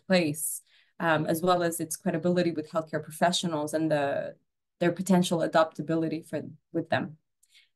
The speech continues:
Uh, the last cr-, the last domain, um, the populational one, focused, um, on more, um, I would say, epidemiological concerns. So number of patients projected to benefit, the,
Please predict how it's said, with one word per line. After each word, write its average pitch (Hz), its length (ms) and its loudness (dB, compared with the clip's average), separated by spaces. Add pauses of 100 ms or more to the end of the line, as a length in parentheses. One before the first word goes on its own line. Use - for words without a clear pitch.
Uh, 170 220 4
the 175 100 6
last 226 480 4
cr-, 220 160 4
the 180 120 4
last 180 320 2
domain, 175 680 2
um, 160 400 -2
the 165 60 -8
populational 185 720 0
one, 170 300 2 (1300)
focused, 208 580 2
um, 170 320 4
on 175 220 0
more, 185 480 6 (340)
um, 165 260 2
I 170 80 -4
would 170 160 -2
say, - 140 0
epidemiological 175 880 0
concerns. 160 440 -6
So 165 120 2
number 196 340 6
of 190 240 2
patients 240 420 4
projected 190 460 -2
to 185 80 -2
benefit, 202 720 2
the, 180 120 -8